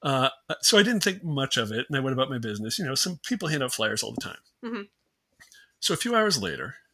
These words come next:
Speaker 1: uh, I, I was there with my wife, and she had an Artist Alley table. So a few hours there, she, a few hours later, she was doing a panel, I think.
Speaker 2: Mm-hmm.
Speaker 1: And I was sitting, uh, at the table, bored,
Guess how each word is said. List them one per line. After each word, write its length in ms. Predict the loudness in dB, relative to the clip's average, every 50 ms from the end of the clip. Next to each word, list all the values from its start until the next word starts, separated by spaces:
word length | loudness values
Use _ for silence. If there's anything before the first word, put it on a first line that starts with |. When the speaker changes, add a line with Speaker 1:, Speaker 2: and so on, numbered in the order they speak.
| _ _ -10
Speaker 1:
uh, 500 | -8 -6 -6 -6 -6 -6 -4 -2 -2 0 0
I, 60 | 0
I 20 |
was 220 | 0 0 0 0 0
there 160 | 0 2 2
with 140 | 0 -2 -2
my 120 | -4 -2
wife, 300 | -2 -2 -2 -4 -4 -2
and 80 | -2 -2
she 120 | 0 0
had 100 | -2 -2
an 80 | -4 -6
Artist 300 | -6 -8 -8 -6 -4 -4
Alley 220 | -4 -4 -6 -8
table. 340 | -8 -10 -10 -10 -10 -8 -4
So 160 | -4 -4 -4
a 40 | -4
few 140 | -4 -2 -2
hours 160 | -2 -2 -2 -2
there, 360 | -2 -2 -2 -2 -4 -6 -6
she, 380 | -4 -4 -2 -2 -2 -4 -6 -10 _ _ _
a 180 | -16 -14 -14 -14
few 320 | -14 -12 -10 -8 -6 -6
hours 400 | -4 -6 -4 -4 -4 -6 -6 -8 _ -8
later, 240 | -6 -6 -6 -6
she 180 | -6 -6 -6 -4
was 500 | -4 -4 -4 -4 -4 -4 -4 -6 -8 -10 _ -10
doing 180 | -8 -6 -6 -6
a 60 | -8
panel, 360 | -8 -6 -2 -2 -2 -2 -2 -8
I 40 | -10
think. 280 | -10 -10 -12 -12 -16 -14 -12
Speaker 2:
Mm-hmm. 220 | -8 -8 -6 -8 -8 -12 _ _ _ _ _ _ _ _ _
Speaker 1:
And 100 | 2 4
I 40 | 4
was 120 | 6 6 4
sitting, 440 | 4 4 4 2 2 2 -2 -6 -12 _ _ _ _ _ -10 -6
uh, 340 | -4 -4 -4 -4 -4 -6 -8 -10 _ _ _ _ _ _ _ _ -12 -8
at 140 | -8 -6 -6
the 60 | -6
table, 500 | -4 -2 -2 -2 -2 -2 -4 -4 -6 -8 _ _ _ _ _ -6
bored, 360 | -4 -4 -4 -4 -6 -8